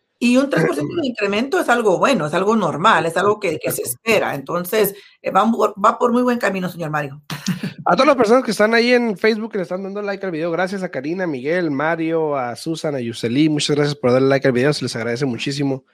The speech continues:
Speaker 2: Esperamos, eh, les guste la información y la puedan compartir. Hablamos de que pues, los vendedores están tomando ventaja ahorita de todo.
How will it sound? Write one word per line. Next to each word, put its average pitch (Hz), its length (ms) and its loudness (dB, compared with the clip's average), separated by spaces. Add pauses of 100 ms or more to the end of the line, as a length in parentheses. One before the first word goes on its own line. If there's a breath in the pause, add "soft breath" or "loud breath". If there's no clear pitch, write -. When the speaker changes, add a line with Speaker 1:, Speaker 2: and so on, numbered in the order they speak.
(360 soft breath)
Speaker 2:
Esperamos, 139 680 2
eh, 135 260 4
les 123 140 -2
guste 143 280 0
la 147 60 4
información 135 560 -2
y 175 160 2
la 160 160 0
puedan 143 240 0
compartir. 139 420 -6
Hablamos 294 480 6
de 214 160 2
que 160 520 4 (840 soft breath)
pues, 170 580 0
los 170 300 0
vendedores 175 580 0
están 226 240 -4
tomando 247 360 -4
ventaja 208 400 0
ahorita 220 220 2
de 175 120 4
todo. 160 540 0